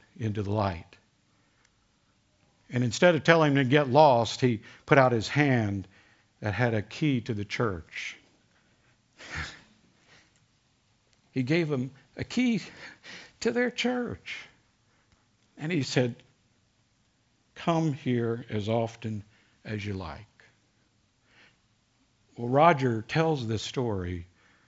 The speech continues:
now as a pastor. He's retired now,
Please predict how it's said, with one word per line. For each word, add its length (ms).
now 360
as 200
a 160
pastor. 560
He's 240
retired 520
now, 360